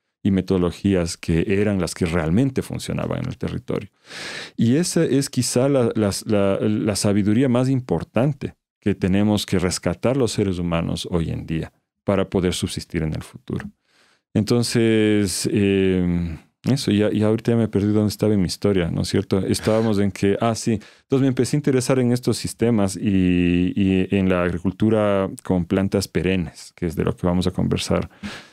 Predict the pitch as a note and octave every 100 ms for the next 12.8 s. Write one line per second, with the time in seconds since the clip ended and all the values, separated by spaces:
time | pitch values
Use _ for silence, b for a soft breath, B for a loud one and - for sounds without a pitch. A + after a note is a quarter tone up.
0 | B - G2 G2+ G2 G2 G#2 G#2+ B B
1 | B B B _ - A#2+ B2 A#2+ A#2+ B2
2 | A#2+ B2 A#2+ E3+ - D3 C#3+ - C3+ C3
3 | C3 A#2 G2+ F2 B B _ A#2+ A#2 D3+
4 | F3+ D3+ D#3+ C3+ A2+ B2 A2+ G2+ - F2+
5 | F#2+ - - B2 B2 A#2 A2 F#2 F2 F2
6 | F2+ E2+ E2+ - D#2 - G2+ D#2 - _
7 | - F#2 F#2+ - G2+ G2 F#2+ - F#2+ G#2
8 | G2+ - D#2+ - - - - _ F#2+ -
9 | F2 - F2+ G2 G#2+ B B B B -
10 | G#2 G2+ - - F#2 F#2 F#2 F#2 F3+ G3
11 | - G#2 G#2 A#2+ B2 A2 G#2+ G#2 A2+ A2
12 | G2 F2+ F2+ - A2 A2 G#2 G2+